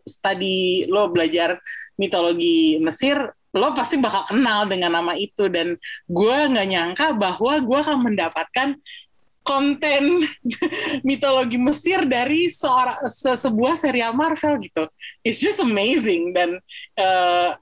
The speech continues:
I really would like to see that again. Um, tapi dislike-nya adalah gue masih, gue masih iffy sama yang the whole asylum thing.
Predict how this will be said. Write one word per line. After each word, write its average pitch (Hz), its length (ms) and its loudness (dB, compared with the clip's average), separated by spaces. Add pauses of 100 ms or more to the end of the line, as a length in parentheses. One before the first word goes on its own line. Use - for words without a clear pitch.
(240)
I 226 80 0
really 294 320 2
would 294 160 2
like 240 240 -4
to 240 40 -4
see 226 200 -2
that 185 160 -2
again. 180 480 -2 (400)
Um, 180 560 -2 (240)
tapi 208 260 -4
dislike-nya 247 680 0
adalah 240 240 2
gue 311 160 0
masih, 302 440 0 (600)
gue 247 180 2
masih 240 480 0
iffy 262 240 0
sama 240 460 0
yang 214 160 2
the 202 100 0
whole 208 240 0
asylum 180 400 -2
thing. 160 300 -2